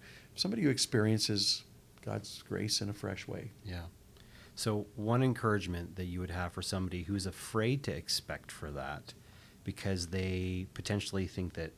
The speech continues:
Speaker 2: they could be let down.
Speaker 1: I think in the end, you have to say, "God, you're sovereign in all of this. So what I do understand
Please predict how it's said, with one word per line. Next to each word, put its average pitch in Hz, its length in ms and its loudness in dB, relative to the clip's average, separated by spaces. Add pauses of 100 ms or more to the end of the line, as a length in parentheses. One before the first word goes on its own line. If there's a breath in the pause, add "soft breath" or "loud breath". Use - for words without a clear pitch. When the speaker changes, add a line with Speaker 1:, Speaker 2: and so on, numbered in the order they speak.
Speaker 2:
they 87 140 -4
could 85 160 -6
be 87 80 -4
let 80 260 -8
down. 73 260 -8 (2750 loud breath)
Speaker 1:
I 147 40 8
think 185 380 6
in 131 240 6
the 131 220 6
end, 143 320 6
you 117 120 6
have 120 280 4
to 117 80 -2
say, 107 320 6
"God, 107 280 4
you're 110 120 4
sovereign 104 680 2
in 104 200 0
all 87 180 2
of 87 120 0
this. 95 200 2
So 107 140 4
what 104 180 4
I 101 100 6
do 175 300 6
understand 95 840 2